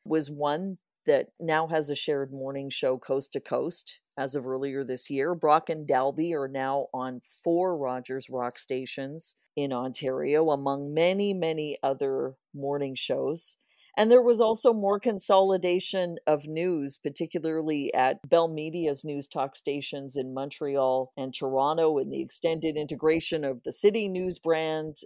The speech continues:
at Rogers between radio and television. Some of these feel like lifeline moves, but others, you know, have been a clear signal that parent companies don't want to bleed money into the media divisions because ad revenue is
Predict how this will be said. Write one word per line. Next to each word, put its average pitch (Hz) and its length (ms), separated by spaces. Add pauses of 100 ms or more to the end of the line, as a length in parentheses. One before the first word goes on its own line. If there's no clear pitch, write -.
at 127 140
Rogers 165 640
between 147 420
radio 143 440
and 131 120
television. 139 720 (340)
Some 269 300
of 339 80
these 277 260
feel 220 320
like 196 220
lifeline 170 720
moves, 160 440
but 160 320
others, 208 680
you 170 160
know, 151 220
have 165 220
been 175 160
a 165 80
clear 240 340
signal 196 520
that 151 200
parent 175 380
companies 143 560 (400)
don't 170 320
want 196 220
to 175 40
bleed 160 400
money 147 580
into 143 300
the 135 100
media 151 540
divisions 127 720
because 127 380
ad 156 240
revenue 135 520
is - 180